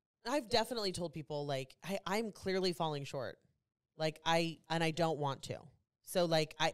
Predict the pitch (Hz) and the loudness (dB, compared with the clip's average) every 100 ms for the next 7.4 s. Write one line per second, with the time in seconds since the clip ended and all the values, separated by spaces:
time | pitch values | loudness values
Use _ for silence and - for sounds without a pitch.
0 | - 175 170 160 156 175 190 185 180 - | -2 -4 0 0 2 0 0 -2 -4 2
1 | 160 196 208 196 185 175 - 170 185 190 | 6 6 6 4 2 0 2 4 4 2
2 | - _ _ _ _ _ 170 - 175 175 | -10 _ _ _ _ _ -8 2 2 2
3 | 160 _ _ 160 180 - 208 208 202 190 | -4 _ _ 0 0 2 4 4 2 0
4 | 180 180 165 156 151 151 151 160 175 180 | 0 0 0 0 -2 -4 -4 -4 -2 -2
5 | 147 156 156 156 151 147 151 143 151 170 | 0 0 0 -2 -2 -2 -4 -4 -2 -2
6 | 196 220 196 180 185 196 196 170 170 165 | 0 -2 -4 0 0 -2 -4 -4 -2 -2
7 | 160 147 139 | -2 0 -2